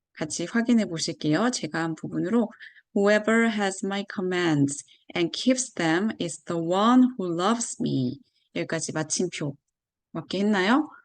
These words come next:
네, 제가 여기까지 맞게 한 것 같습니다. "Who has, whoever has my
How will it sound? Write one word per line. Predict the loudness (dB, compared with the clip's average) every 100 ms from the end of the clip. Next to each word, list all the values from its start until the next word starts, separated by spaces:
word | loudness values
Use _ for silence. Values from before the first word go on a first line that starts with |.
| _ _ _ _ _ _
네, | -2 0
제가 | 0 -2 -2 -2 -4 -6
여기까지 | -6 -2 -4 -2
맞게 | -4 0
한 | 0
것 | 0
같습니다. | -2 -2 -2 0 2
"Who | 2 2
has, | 0 -2 -8
whoever | -8 -4 -2 0 2
has | 2 0 -2
my | -4